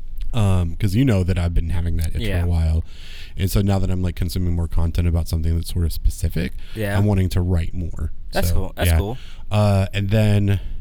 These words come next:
Speaker 1: we're on hiatus right now. So in that time period, we're gonna do the comic book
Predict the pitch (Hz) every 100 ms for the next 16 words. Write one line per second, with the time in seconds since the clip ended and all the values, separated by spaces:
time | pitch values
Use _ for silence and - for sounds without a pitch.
0 | - - - 107 113 113 110 104 101 107
1 | 107 101 90 87 95 - - - - 98
2 | 92 90 87 - 101 95 90 - 90 85
3 | 95 107 - 98 90 95 87 87 85 85
4 | 87 85 87 85 113 139 101 101